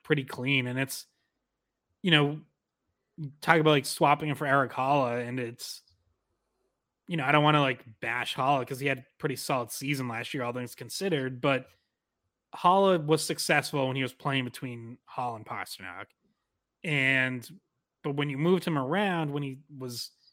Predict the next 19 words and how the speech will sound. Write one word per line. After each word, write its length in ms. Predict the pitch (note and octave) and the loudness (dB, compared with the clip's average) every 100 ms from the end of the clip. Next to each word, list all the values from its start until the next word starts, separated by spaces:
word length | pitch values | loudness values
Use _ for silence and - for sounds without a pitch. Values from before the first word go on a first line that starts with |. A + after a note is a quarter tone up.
| _ _ _ _ - | _ _ _ _ -12
you 80 | |
know, 240 | C3+ A#2 A2+ | -8 -8 -10
on 140 | B2+ | -8
the 80 | B2+ | -6
third 240 | - D3+ | 2 4
or 40 | C3+ | 2
fourth 380 | - D#3+ C#3 C#3 | 0 0 2 2
line 300 | C#3+ C#3 C3 | 2 2 4
earlier 300 | F3 E3 C#3 | 4 4 2
in 60 | |
the 120 | B2+ | -4
year, 560 | A#2+ A#2+ A#2+ A#2 A#2+ B2+ | -6 -8 -8 -6 -4 -4
or 260 | C3 A#2+ A#2+ | -2 -4 -2
when 120 | C3 | -4
he 60 | |
was 120 | B2 C3 | -4 -4
on 100 | B2+ | -6
the 80 | |
wing, 560 | A2 C3 D#3+ C#3+ B2+ B2+ | -6 -4 -2 -2 -4 -8